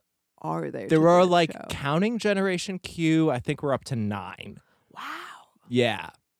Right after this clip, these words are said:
Speaker 2: So I'm gonna at
Speaker 1: Wild.
Speaker 2: least get through original L Word because I will say that it, with my time between the two,
Speaker 1: Uh-huh.
Speaker 2: um, O G L Word is infinitely more watchable than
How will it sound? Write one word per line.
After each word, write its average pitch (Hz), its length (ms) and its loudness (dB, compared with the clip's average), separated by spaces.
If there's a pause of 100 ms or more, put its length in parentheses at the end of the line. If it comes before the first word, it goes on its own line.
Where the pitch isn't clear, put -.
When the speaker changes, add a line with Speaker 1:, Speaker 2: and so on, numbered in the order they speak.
(320)
Speaker 2:
So 165 360 6
I'm 160 140 2
gonna 185 200 -2
at 185 180 4
Speaker 1:
Wild. 165 100 -2
Speaker 2:
least 208 360 2
get 175 280 2
through 143 560 0 (120)
original 139 840 0
L 135 220 2
Word 143 280 4
because 139 300 -4
I 139 120 0
will 160 320 4
say 170 340 2
that 156 140 2
it, 117 160 -8
with 147 200 0
my 139 160 -2
time 143 480 -2
between 151 380 -4
the 131 80 -6
two, 143 420 -2
Speaker 1:
Uh-huh. 196 480 -8
Speaker 2:
um, 113 440 0 (1080)
O 202 240 6
G 233 340 -2
L 202 240 2
Word 196 440 0
is 165 280 -4 (360)
infinitely 247 1160 2
more 233 320 6
watchable 220 840 4
than 196 560 4